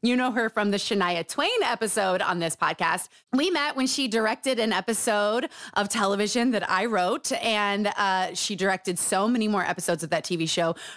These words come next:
Her latest film is coming to theaters soon because Molly is a director, and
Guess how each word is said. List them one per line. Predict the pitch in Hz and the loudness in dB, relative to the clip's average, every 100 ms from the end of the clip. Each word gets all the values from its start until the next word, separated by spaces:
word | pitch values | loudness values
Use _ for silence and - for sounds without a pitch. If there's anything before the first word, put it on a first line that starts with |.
| - | -2
Her | 226 | 0
latest | 214 214 339 427 - | 2 2 0 -2 -4
film | 226 196 185 202 | 0 0 2 0
is | 208 196 | -2 -2
coming | - 208 240 | 0 0 2
to | 294 | 0
theaters | - 233 208 208 | 0 0 0 -2
soon | - 175 160 160 196 - | 0 0 0 0 -2 -2
because | 202 208 185 | 0 0 2
Molly | 196 233 | 2 0
is | 196 | -2
a | 175 | -2
director, | 180 165 - - - 202 - - 208 | 0 0 -2 -4 -2 -4 -10 -16 -4
and | 196 190 190 | 0 0 0